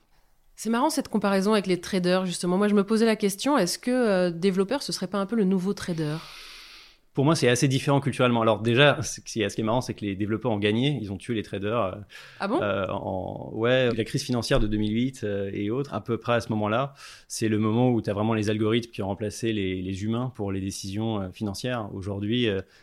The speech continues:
Speaker 2: l'essentiel du volume sur les places de marché, il, il est fait de robots, quoi, pas de, pas d'humains. À New York, à la bourse de New York, ils continuent à filmer vaguement un morceau de la salle de marché avec des gens à l'intérieur qui s'agitent et,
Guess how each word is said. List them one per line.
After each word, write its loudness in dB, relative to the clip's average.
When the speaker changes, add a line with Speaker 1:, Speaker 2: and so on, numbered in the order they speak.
Speaker 2:
l'essentiel -2
du -4
volume 0
sur -8
les -4
places -4
de -4
marché, -2
il, -6
il -8
est -10
fait -6
de -6
robots, -2
quoi, -10
pas -4
de, -10
pas -4
d'humains. -6
À 0
New 4
York, 4
à 2
la 0
bourse 0
de 0
New 0
York, 0
ils -8
continuent 2
à 4
filmer 2
vaguement 2
un 2
morceau 0
de -2
la -2
salle -2
de 0
marché -2
avec 0
des -4
gens -2
à -2
l'intérieur -2
qui -14
s'agitent -4
et, -8